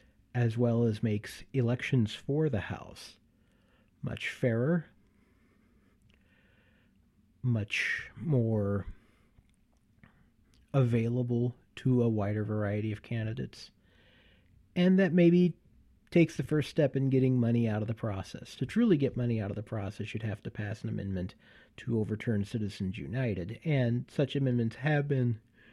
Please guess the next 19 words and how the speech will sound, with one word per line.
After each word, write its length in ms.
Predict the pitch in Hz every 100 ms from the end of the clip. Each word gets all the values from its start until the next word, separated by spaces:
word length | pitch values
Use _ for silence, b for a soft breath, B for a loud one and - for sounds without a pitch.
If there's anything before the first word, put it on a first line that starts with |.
| b b -
proposed. 720 | - 131 160 127 80 - - _ - _ _ _ _ _ _ _ _ _ _ b b b b b b b
But 120 | - 135
I 40 |
want 180 | 147 156
to 40 |
concentrate 640 | - 139 135 - 123 123 113
on 380 | 104 104 104 98 B B B 127 _
the 140 | 147 123
idea 400 | 107 110 120 107
of 400 | 117 113 107 - B B B B B B B
the 120 | - 123
size 360 | 151 143 147
of 120 | 147
the 100 | 139
House 540 | 120 143 123 113 - - b b b b -
and 200 | 147 123
the 60 | 117
districts 500 | 117 - 120 110 -
thereof. 600 | 101 87 82 - -